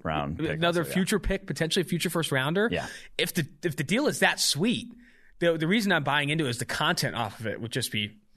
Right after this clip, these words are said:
Speaker 1: I know.
Speaker 2: Chef's kiss. I mean, you could just print clicks at that point. That would be a ton of fun. I think it's more fun than realistic, though. I think the, the,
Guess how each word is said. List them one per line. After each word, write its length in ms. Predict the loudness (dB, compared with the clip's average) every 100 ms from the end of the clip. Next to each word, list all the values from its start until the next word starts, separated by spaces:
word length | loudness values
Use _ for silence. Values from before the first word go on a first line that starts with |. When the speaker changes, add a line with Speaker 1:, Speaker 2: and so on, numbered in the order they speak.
| -10 -8 -8
Speaker 1:
I 80 |
know. 100 | -2
Speaker 2:
Chef's 320 | 2 2 2 -2
kiss. 460 | 2 2 2 0
I 80 | 0
mean, 160 | 0 0
you 100 | 0
could 160 | 0
just 240 | 0 -2 2
print 300 | 2 2 -2
clicks 280 | -2 -2
at 100 | -2 -2
that 160 | -2
point. 200 | -2 0
That 120 | 2
would 120 | 2 2
be 240 | 2 2
a 80 | -2
ton 280 | -2 0 0
of 80 | 0
fun. 400 | 2 2 2 2
I 60 |
think 140 | 0 0
it's 140 | 0
more 160 | 0 0
fun 240 | 0 0
than 140 | 0
realistic, 440 | 0 0 0 -2 -2
though. 140 | 2
I 60 | 4
think 220 | 2 0 -14 -16 -12 -2
the, 180 | 0 0
the, 80 | -2